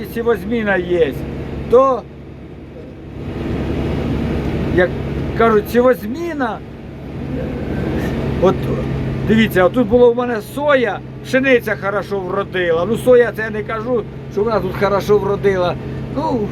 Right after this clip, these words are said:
вона своє діло зробила, нічого страшного. Так там, там так само. Була пшениця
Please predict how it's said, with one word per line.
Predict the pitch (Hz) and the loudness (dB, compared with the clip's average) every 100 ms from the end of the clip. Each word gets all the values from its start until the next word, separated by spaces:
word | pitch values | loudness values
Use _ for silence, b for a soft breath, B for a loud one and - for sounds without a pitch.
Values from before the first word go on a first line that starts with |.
| - - - - - - | -4 -6 -6 -6 -4 -2
вона | 196 247 | 2 4
своє | 233 247 240 | 4 6 6
діло | 202 240 233 190 | 4 2 4 2
зробила, | 202 214 139 143 127 131 | 0 0 0 0 0 -2
нічого | 160 - 190 160 | -6 -6 -4 -2
страшного. | 175 156 113 104 - 104 - - - - - - - - - - - | -2 -2 -2 -6 -6 -6 -6 -6 -6 -6 -6 -6 -6 -6 -4 -2 2
Так | 208 208 | 2 2
там, | 269 262 - - - - | 2 2 0 -10 -8 0
там | 240 233 | 2 2
так | 208 208 - | 0 -6 -4
само. | 208 196 185 170 156 - - | -2 0 0 -4 -6 -8 -2
Була | 202 285 | 2 2
пшениця | - 240 226 240 214 202 | 2 2 4 4 4 -2